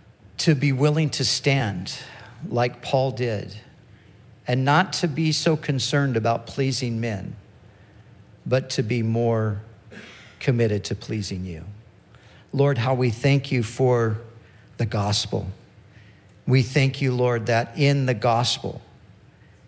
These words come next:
is revealed your righteousness from faith to faith. Lord, in the gospel, we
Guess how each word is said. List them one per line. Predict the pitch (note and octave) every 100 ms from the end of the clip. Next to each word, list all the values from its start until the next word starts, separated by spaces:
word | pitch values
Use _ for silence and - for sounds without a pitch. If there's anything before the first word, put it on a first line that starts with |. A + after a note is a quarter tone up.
| _ - - - _ -
is | B2+ A#2 C3+
revealed | A#2+ C3 C3+ B2 G#2+
your | B2 B2+
righteousness | G#2+ A2+ B2+ - A2 - G2+
from | - G#2+
faith | G2+ C3 B2 B2
to | A2
faith. | A2 B2 G#2+ A2+
Lord, | B2 A#2
in | - D3+ D3
the | C3
gospel, | G#2 A#2+ C3+ - B2 A2
we | B2 B2+ A#2+ A2